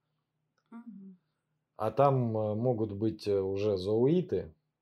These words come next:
Speaker 2: а в-, вам это нужно учитывать, э, то есть, э, зоуиты, например, эти охранные зоны сетей, обязательно нужно учитывать при размещении объектов на генплане, потому что,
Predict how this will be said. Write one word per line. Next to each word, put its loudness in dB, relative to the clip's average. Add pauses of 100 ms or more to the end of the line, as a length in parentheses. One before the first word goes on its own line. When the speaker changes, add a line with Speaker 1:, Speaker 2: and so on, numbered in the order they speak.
(360)
Speaker 2:
а -2
в-, -8
вам 2
это 0
нужно -4
учитывать, -2
э, 0
то -4
есть, -10
э, -2
зоуиты, 0
например, -4
эти -8
охранные -2
зоны -2
сетей, 0 (280)
обязательно 2
нужно -2
учитывать 0
при 0
размещении 0
объектов -4
на -6
генплане, 2
потому -6
что, -2